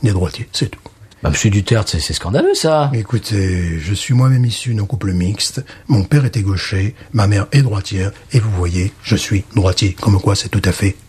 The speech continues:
Speaker 1: possible.
Speaker 2: Non, mais, bon, c'est, c'est incroyable, ça.
Speaker 1: Écoutez, mais c'est, c'est pas incroyable, c'est tout simplement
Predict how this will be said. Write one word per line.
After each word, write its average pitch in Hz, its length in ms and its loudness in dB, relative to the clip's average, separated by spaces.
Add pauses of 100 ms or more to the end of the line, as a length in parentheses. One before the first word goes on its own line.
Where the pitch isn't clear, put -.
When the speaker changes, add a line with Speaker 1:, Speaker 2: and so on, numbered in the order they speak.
(140)
Speaker 1:
possible. 92 720 0 (240)
Speaker 2:
Non, 92 80 4
mais, - 180 0 (600)
bon, 85 80 2
c'est, 73 160 0
c'est - 140 -2
incroyable, 135 420 4
ça. 80 280 -2 (220)
Speaker 1:
Écoutez, - 360 -4
mais 67 100 -6
c'est, - 120 -8 (220)
c'est 101 160 -2
pas 95 120 0
incroyable, 123 400 2
c'est - 180 -4
tout - 60 -12
simplement 147 480 0